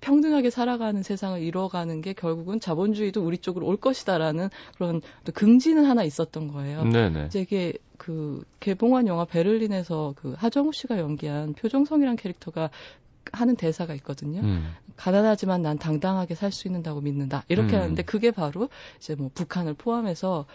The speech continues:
Speaker 1: 이, 이쪽, 어, 저쪽 진영의 국민들이 마지막 붙들고 있던 자존심
Speaker 2: 음.
Speaker 1: 같은 거였던 거죠.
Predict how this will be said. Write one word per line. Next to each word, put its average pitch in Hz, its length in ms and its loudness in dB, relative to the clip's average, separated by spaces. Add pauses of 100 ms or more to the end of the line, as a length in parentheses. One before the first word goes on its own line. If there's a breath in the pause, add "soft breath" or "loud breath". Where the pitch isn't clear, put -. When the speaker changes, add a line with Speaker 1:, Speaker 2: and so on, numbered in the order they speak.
(280 loud breath)
Speaker 1:
이, 143 420 -4 (220)
이쪽, 185 360 -6 (360)
어, 135 240 -4
저쪽 185 340 -2
진영의 160 440 -2
국민들이 170 580 -4
마지막 143 400 -2
붙들고 190 480 -6
있던 151 560 -4
자존심 98 460 0
Speaker 2:
음. - 20 -4
Speaker 1:
같은 165 320 -6
거였던 147 400 -8
거죠. 139 320 -8